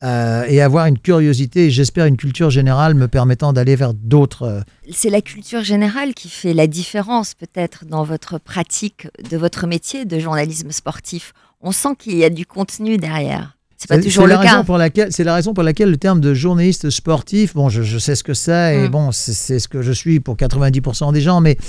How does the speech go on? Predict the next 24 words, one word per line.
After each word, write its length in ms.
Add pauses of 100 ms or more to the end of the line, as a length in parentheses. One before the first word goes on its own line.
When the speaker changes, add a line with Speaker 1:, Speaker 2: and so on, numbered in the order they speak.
(380)
Speaker 1:
voilà, 320
nous 120
sommes 220
journalistes 760
et 100
nous 140
pouvons 280
nous 160
intéresser 600
au 100
sport, 280
bien 80
Speaker 2:
Bien 60
Speaker 1:
sûr, 140
Speaker 2:
sûr. 80
Speaker 1:
mais 100
également 320
à 60
d'autres 300
choses. 200
Speaker 2:
Mm. 80
Speaker 1:
Et 60
ceux 260
qui 260